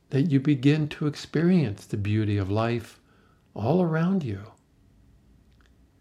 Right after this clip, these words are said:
Not doing allows your intuition to now step forward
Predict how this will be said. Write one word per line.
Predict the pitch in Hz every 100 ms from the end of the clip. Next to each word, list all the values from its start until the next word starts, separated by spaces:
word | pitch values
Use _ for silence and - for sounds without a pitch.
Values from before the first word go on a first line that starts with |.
| _
Not | 151 120 151 160 311 302 131
doing | 107 190 185 110 92 98 104 - - _ _ _ _ _ _
allows | 135 120 123 139 156 143
your | 131 120 311
intuition | 160 143 139 110 104 165 - - 98 107 101 _ _ _ _ _ -
to | -
now | 107 117
step | 131 - - 135 139
forward | - 135 165 185 110